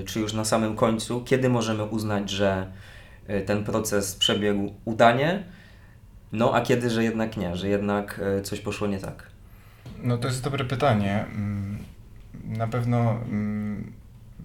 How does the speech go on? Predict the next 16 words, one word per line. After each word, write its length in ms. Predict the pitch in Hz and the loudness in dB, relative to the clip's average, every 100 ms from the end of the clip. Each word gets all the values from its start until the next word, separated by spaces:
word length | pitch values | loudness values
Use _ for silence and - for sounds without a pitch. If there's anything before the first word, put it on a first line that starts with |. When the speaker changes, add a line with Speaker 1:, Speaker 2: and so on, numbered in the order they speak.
| - - - - | -18 -20 -20 -18
Speaker 2:
w 80 | - | -2
każdym 320 | 113 110 117 | 0 2 0
programie 380 | 113 113 113 113 | 0 0 0 0
rewitalizacji 720 | 110 - 110 104 107 - 104 | -4 -4 -4 -2 -4 -4 -6
są 440 | 110 104 104 95 92 | -4 -2 -2 -4 -8
wskaźniki, 760 | - 101 101 113 104 85 87 82 | -6 -6 -2 -4 -4 -8 -10 -10
e, 40 | 90 90 90 - | -10 -10 -10 -10
re-, 320 | - - 101 | -12 -12 -10
rewitalizacji 1040 | 98 95 87 98 92 95 90 - 101 107 - | -10 -10 -10 -10 -8 -8 -8 -8 -6 -6 -6
i 420 | 92 95 95 95 - | -8 -8 -8 -8 -2
warto 300 | 104 104 110 | 0 0 0
na 120 | 104 | -2
tych 140 | 107 104 | -2 -8
wskaźnikach 480 | - 104 113 98 - | -6 -2 -2 -2 -4
się 120 | 95 | -8
opierać. 480 | 92 92 82 82 | -4 -4 -4 -8